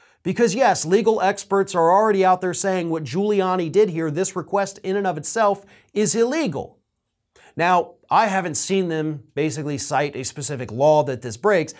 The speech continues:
It certainly seems illegal, but I would need to see, like, what law is he breaking, asking if they can get the voting machines. But threatening to use the military, of course, to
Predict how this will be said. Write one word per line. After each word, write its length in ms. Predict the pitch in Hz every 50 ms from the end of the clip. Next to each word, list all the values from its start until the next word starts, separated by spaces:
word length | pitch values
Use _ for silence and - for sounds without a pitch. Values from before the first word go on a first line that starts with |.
| - _ _
It 40 | -
certainly 320 | - 262 285 285 - 190
seems 440 | - - - 330 370 349 330 262 202
illegal, 680 | 220 185 160 160 156 143 127 127 123 120 123 120 - _ _ _ _ _ _ _ _ _ _
but 120 | - 156 170
I 120 | 180 190
would 200 | 180 165 156 139
need 240 | 175 185 185 165 139
to 80 | 139
see, 300 | - - - 175 165 165
like, 180 | 143 139 135 107
what 340 | 117 120 135 156 165 165 -
law 380 | 143 139 151 156 156 151 151
is 160 | 156 156 143 120
he 100 | 135 127
breaking, 580 | 127 143 151 151 143 147 139 135 131 127 - -
asking 420 | 135 135 135 - - - 131 127
if 100 | 123 110
they 140 | - 120 117
can 320 | 117 117 107 110 101 - _ _ _ _ _ _ _ _
get 160 | - 131 113
the 60 | - 110
voting 340 | 107 151 160 160 139 131
machines. 640 | 120 101 - - 85 71 - - - - - - - _ _ _ _ _ _ _ _ _ _ _ _ _ _ _ _ _ _ _ _ _
But 400 | 135 139 170 165 156 - - - _ _ _ _ _ _ _ _ _ _ _ _ _
threatening 360 | - 180 180 - - 160 151
to 40 | 139
use 240 | 135 143 156 147 113
the 80 | 117 131
military, 600 | 160 226 254 220 185 - - 156 147 139 135 123
of 100 | 113 -
course, 340 | - 147 135 131 123 - -
to 220 | 117 104 92 90